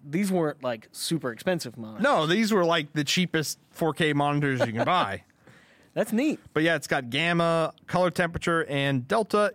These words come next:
Speaker 2: E nine four, which I don't know. Oh, it actually has descriptions of what they are.
Speaker 1: Oh, yeah, please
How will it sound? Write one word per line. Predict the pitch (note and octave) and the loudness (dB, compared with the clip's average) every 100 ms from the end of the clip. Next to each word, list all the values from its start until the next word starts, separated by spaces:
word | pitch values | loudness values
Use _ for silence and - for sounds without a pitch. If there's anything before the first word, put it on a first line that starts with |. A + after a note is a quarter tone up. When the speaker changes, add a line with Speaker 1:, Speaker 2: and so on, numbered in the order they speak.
| - | -2
Speaker 2:
E | F3 F#3+ | 0 2
nine | F3 D#3 E3+ D#3+ | 2 2 0 -2
four, | - E3 A#2 | -2 0 0
which | G#2 G#2 - - - | -2 -8 -8 -12 -10
I | C#3+ - _ _ _ _ _ _ - | -12 -12 _ _ _ _ _ _ -4
don't | C3+ - | -4 -2
know. | C#3+ C3+ - G#3 | -2 -4 -2 2
Oh, | C4+ G3+ | 4 6
it | |
actually | E3+ G3+ G3+ | 4 2 0
has | F#3 F3+ C#3+ | 0 0 -2
descriptions | C#3 - G3 F3+ D3+ | -2 -2 -2 0 0
of | C#3+ | 0
what | D3+ - | -2 -2
they | C3+ | -2
are. | F#3 - - B2 | -2 -6 -14 -8
Speaker 1:
Oh, | A3 D#4 A#2 | -4 -4 -6
yeah, | F#3 G#3 | -6 -6
please | - C#3+ C3+ | -6 -10 -10